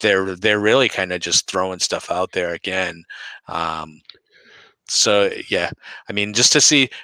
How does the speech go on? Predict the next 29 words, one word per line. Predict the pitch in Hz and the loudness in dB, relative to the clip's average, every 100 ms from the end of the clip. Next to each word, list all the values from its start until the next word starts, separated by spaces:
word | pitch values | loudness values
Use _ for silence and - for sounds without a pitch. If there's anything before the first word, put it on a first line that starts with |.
| - | -2
you, | 117 131 120 | 2 2 2
you | 123 | 2
just | 123 - | 2 4
brought | 123 | 6
up | 117 110 | 6 4
Exoswords. | 110 - 107 - 107 104 95 | 2 0 0 2 2 0 2
You | 107 | 2
have | 107 | 4
Exoswords, | 113 - 113 - 110 107 101 | 2 2 0 0 2 2 0
and | 101 98 | -4 -4
then, | 98 98 95 92 - - - | -4 -4 -6 -16 -18 -20 -2
uh, | 92 95 95 90 - _ | 2 4 4 2 -4 _
you | 110 | -4
know, | 101 98 | -2 2
"Hey, | 139 135 110 - | 4 4 2 -4
we | 120 | 0
didn't, | 131 139 135 110 | 0 0 -4 -2
we, | 123 127 | -2 0
we | 123 | 0
had | 131 139 123 | 2 2 4
one | 151 | 2
tournament. | 139 120 110 107 107 | 2 2 2 -2 0
Let's | 113 110 | 0 2
have | 120 | 2
another | 107 110 107 | 0 -2 -2
one | 101 98 | -2 -4
and | 95 | -2
have | 98 | -2
the | 95 | -2